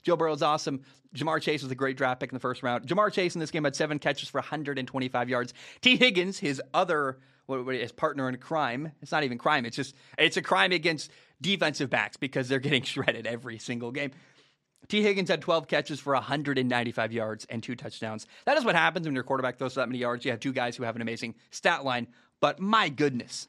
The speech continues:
the Bengals are awesome. Joe Burrow is awesome, and I loved watching the Bengals beat the Ravens and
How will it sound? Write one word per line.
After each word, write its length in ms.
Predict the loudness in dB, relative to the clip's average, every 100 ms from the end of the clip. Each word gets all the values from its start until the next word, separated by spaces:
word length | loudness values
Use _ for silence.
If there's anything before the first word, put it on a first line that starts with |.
| _
the 100 | -2
Bengals 480 | 0 0 0 -4 0
are 120 | 2
awesome. 340 | 2 0 -2
Joe 160 | 0 2
Burrow 260 | 2 0 -2
is 160 | -2
awesome, 340 | -2 -2 -6 -6
and 80 | -4
I 80 |
loved 400 | -2 0 0 0 -4
watching 500 | -4 -4 -4 -8 -8 _ _ -4
the 80 | -2
Bengals 440 | 0 -2 -4 -4
beat 180 | -4 -2
the 100 | -2
Ravens 460 | 0 0 -2 -6 -2
and 340 | -2 0 -2